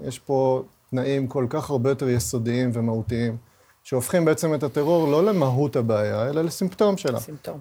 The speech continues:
Speaker 1: ונוח מאוד לאנשים וגורמים שלא רוצים להתמודד עם גורמי הסכסוך השורשיים, ו-, ורוצים לשמר את המצ-,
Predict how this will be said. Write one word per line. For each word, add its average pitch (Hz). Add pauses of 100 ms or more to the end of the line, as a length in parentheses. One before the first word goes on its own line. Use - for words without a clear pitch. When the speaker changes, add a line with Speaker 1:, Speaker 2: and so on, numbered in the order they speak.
Speaker 1:
ונוח 165
מאוד 147
לאנשים 123
וגורמים 113
שלא 123
רוצים 147
להתמודד 117
עם 104
גורמי 110
הסכסוך 110
השורשיים, 107 (160)
ו-, 117 (180)
ורוצים 123
לשמר 131
את 127
המצ-, 117